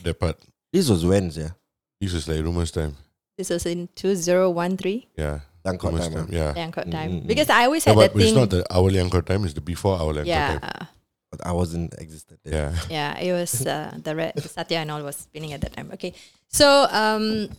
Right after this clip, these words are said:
Speaker 3: so we had, uh, yeah, so I used to cook biryani till about one o'clock.
Speaker 1: <laughs>
Speaker 3: In,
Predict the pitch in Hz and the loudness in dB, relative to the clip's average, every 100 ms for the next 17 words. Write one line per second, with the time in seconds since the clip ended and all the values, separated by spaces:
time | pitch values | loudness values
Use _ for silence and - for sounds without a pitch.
0 | _ _ _ _ _ - 247 240 226 226 | _ _ _ _ _ 6 8 8 4 4
1 | 240 240 - 180 175 170 165 165 - 202 | 4 4 2 0 0 0 0 -4 -4 4
2 | 214 180 226 226 277 208 196 233 - 190 | 4 6 6 6 4 0 -2 -8 -6 0
3 | 185 196 226 254 _ _ - 190 175 165 | 2 2 0 -4 _ _ -2 0 2 0
4 | 160 156 151 156 - _ _ _ _ _ | 0 0 -2 -6 -14 _ _ _ _ _
5 | _ _ - 185 185 180 180 - - _ | _ _ -14 -8 -6 0 -2 -2 -20 _
6 | _ _ _ _ _ _ _ _ _ _ | _ _ _ _ _ _ _ _ _ _
7 | _ _ _ _ _ _ _ _ _ - | _ _ _ _ _ _ _ _ _ -4
8 | 190 262 - 277 294 | 4 8 10 8 4